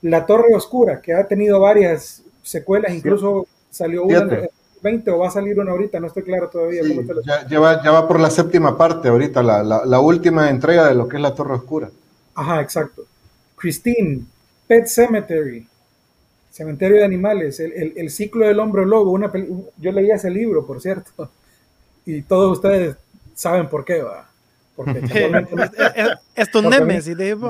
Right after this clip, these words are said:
Speaker 1: Ajá,
Speaker 4: némesis.
Speaker 1: porque es mi némesis, le-, la figura mitológica del hombre lobo, si existiesen, yo viviera encerrado en una cueva, creo yo, no saldría nunca.
Speaker 3: <laughs>
Speaker 1: Eh, <laughs> pues bien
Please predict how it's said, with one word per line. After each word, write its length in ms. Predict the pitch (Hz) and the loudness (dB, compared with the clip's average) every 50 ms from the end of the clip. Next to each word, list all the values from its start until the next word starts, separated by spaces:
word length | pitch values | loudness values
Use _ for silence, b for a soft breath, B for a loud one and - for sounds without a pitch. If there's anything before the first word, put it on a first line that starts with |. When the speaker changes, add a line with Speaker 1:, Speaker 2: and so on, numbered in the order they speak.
| 220 | -8
Speaker 1:
Ajá, 120 | 190 156 143 | -8 -8 -6
Speaker 4:
némesis. 340 | 151 156 160 165 175 180 - | -4 -2 0 0 0 0 -2
Speaker 1:
porque 180 | 175 160 - 175 | -4 -4 -4 -2
es 60 | 175 | 0
mi 120 | 196 185 | 0 0
némesis, 520 | 185 196 202 190 170 147 127 - 135 120 127 | 2 2 0 0 -2 -6 -8 -10 -12 -12 -12
le-, 180 | 135 131 131 | -10 -10 -10
la 160 | 139 139 143 135 | -10 -10 -10 -8
figura 480 | - 147 151 175 180 185 185 170 160 | -8 -8 -6 0 0 2 2 2 0
mitológica 640 | 165 165 156 143 170 156 175 185 180 185 180 175 160 | -4 -4 -4 -2 -2 0 0 0 -2 -2 -2 -2 0
del 160 | 160 156 165 | 0 0 0
hombre 260 | 175 175 175 165 165 | 0 0 0 0 0
lobo, 360 | 170 175 185 185 180 180 175 156 | 0 2 0 0 0 -2 -4 -6
si 120 | - 165 | -8 -10
existiesen, 800 | 147 143 - 135 - - - 190 202 196 180 190 190 190 185 - _ _ - _ _ _ _ _ _ _ _ _ _ _ _ _ _ _ _ _ _ _ _ _ _ _ _ _ _ _ _ - _ _ - - 202 151 | -10 -10 -10 -14 -10 -4 0 0 2 2 0 -2 -4 -6 -6 -10 _ _ -20 _ _ _ _ _ _ _ _ _ _ _ _ _ _ _ _ _ _ _ _ _ _ _ _ _ _ _ _ -20 _ _ -20 -20 -12 -6
yo 100 | 151 156 | -4 -4
viviera 300 | 156 156 160 165 165 165 | -2 -2 0 0 -2 -2
encerrado 360 | 143 147 139 160 170 165 156 | -4 -4 -4 -2 -2 -2 -2
en 80 | 156 | -4
una 200 | 165 165 147 135 _ _ _ - - - - _ _ - | -6 -6 -8 -10 _ _ _ -20 -20 -20 -20 _ _ -4
cueva, 340 | - 190 202 185 151 123 | 2 2 4 4 2 0
creo 180 | - 160 156 156 | -4 -2 -2 0
yo, 120 | 170 175 170 | 0 -2 -2
no 80 | 170 | -2
saldría 320 | 160 170 170 170 165 165 165 | -2 -2 -2 -2 -4 -4 -2
nunca. 320 | 185 233 240 - - - - _ _ _ b b b b b b b b b b b - | -2 -2 -2 -4 -6 -10 -20 _ _ _ b b b b b b b b b b b -4
Speaker 3:
<laughs> 100 | - 180 | -2 0
Speaker 1:
Eh, 400 | 170 160 160 160 156 160 - - - - - _ | 2 4 4 4 4 2 -2 -8 -20 -20 -12 _
<laughs> 500 | - 240 240 - - 233 - - 262 - B B B B B B B B B B B _ | -2 -2 -2 -2 -4 -4 -4 -4 -12 -12 B B B B B B B B B B B _
pues 160 | - 196 208 | 2 2 4
bien 380 | 196 247 233 185 151 139 120 - | 4 4 2 2 0 -2 -6 -8